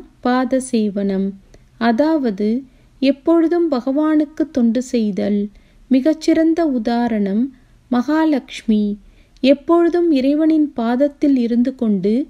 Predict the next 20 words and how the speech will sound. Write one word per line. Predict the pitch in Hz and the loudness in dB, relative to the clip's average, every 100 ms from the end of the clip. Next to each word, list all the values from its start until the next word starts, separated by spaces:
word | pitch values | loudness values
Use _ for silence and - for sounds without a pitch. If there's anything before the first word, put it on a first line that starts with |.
| - _ | -10 _
தொண்டு | 285 262 247 254 | 2 4 2 -2
செய்தல். | 254 220 196 208 202 202 226 | -2 -2 -2 -2 -2 -2 -2
ஆதிசேஷன் | 277 302 339 339 - 233 208 - 240 302 - - | 0 0 0 0 0 -2 -2 -2 0 -2 -4 -6
பகவானுக்கு | 226 233 302 320 320 320 - 302 | -4 -2 0 0 0 -2 -4 -8
படுக்கையாக, | - 240 233 - 277 254 214 196 208 220 311 - - | -2 -2 -2 0 0 0 -4 -6 -4 -4 -6 -14 -10
குடையாக, | - 247 262 254 233 208 190 208 277 - _ - | -4 0 0 0 -2 -4 -4 -4 -6 -10 _ -6
ஆசனமாக | 247 277 - 302 294 285 277 262 285 | -4 -2 -2 0 0 -2 -2 0 0
இருத்தல். | 233 202 196 - 196 202 208 _ _ _ _ | 0 -6 -8 -6 -4 -4 -6 _ _ _ _
பெரியாழ்வார் | 277 277 320 339 302 254 214 214 269 320 | 2 4 4 2 0 -2 -2 -4 -6 -12
பூமாலை | - 294 320 330 320 320 302 294 | -2 0 2 0 0 0 -2 0
தொடுத்து | 262 247 247 294 277 | -2 0 -2 -6 -6
தொண்டு | 247 226 214 | -2 -2 -2
செய்தல். | 226 233 208 190 208 202 202 208 | -4 -4 -4 -4 -4 -4 -4 0
இவை | 277 302 302 | 0 2 0
அனைத்தும் | 285 269 311 311 349 339 | 0 0 -2 -2 -2 -2
பாத | - 262 262 277 320 | -2 -2 -2 -2 -4
சேவன | - 277 277 285 277 | 0 0 0 0 0
பக்தி | 233 233 - 262 | -4 -8 -4 0
நெறியில் | 240 214 214 220 220 | 0 0 -2 -2 -2
வரும். | 214 208 202 196 | -4 -4 -4 -4